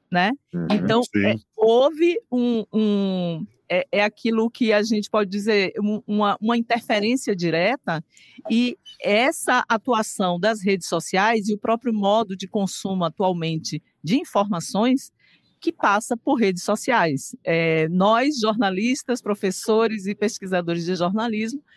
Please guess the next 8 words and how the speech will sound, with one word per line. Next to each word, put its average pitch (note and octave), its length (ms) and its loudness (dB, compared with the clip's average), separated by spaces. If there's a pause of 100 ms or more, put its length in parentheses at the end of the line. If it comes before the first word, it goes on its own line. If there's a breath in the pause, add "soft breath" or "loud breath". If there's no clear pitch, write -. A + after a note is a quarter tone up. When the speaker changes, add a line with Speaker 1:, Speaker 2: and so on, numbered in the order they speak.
(220 soft breath)
Speaker 1:
gostaríamos B3+ 640 0
que - 80 2
isso C#4+ 260 0
estivesse C#4 440 0
mais C4 160 0
equilibrado. B3+ 800 0 (100)
Ocorre A#3+ 720 2
que A#3+ 300 2